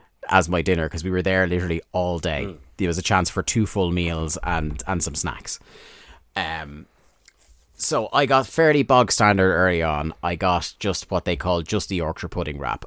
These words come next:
Speaker 1: And I say just, wait till you hear this. So inside in the Yorkshire pudding wrap, there was your choice of either pork or turkey. I went pork. Gravy.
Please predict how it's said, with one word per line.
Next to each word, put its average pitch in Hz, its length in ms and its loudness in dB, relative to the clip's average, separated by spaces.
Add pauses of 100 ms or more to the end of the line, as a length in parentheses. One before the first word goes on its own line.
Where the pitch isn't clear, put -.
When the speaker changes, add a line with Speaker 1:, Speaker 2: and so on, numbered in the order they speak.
(100)
Speaker 1:
And 101 140 6
I 92 80 4
say 131 240 4
just, - 600 -4 (140)
wait 107 120 0
till 85 100 -6
you 85 60 0
hear 85 140 0
this. 67 300 -8
So - 300 -8
inside 120 480 2
in 90 80 -4
the 90 60 -2
Yorkshire 90 240 -4
pudding 85 240 -4
wrap, 80 200 -2
there 110 100 -4
was 101 140 0
your 98 80 -2
choice 110 340 -2
of 90 120 -8
either 95 200 -2
pork - 380 0
or 135 80 0
turkey. 95 480 -4 (100)
I 113 80 -6
went 98 220 -4
pork. - 400 -12 (1600)
Gravy. 101 460 4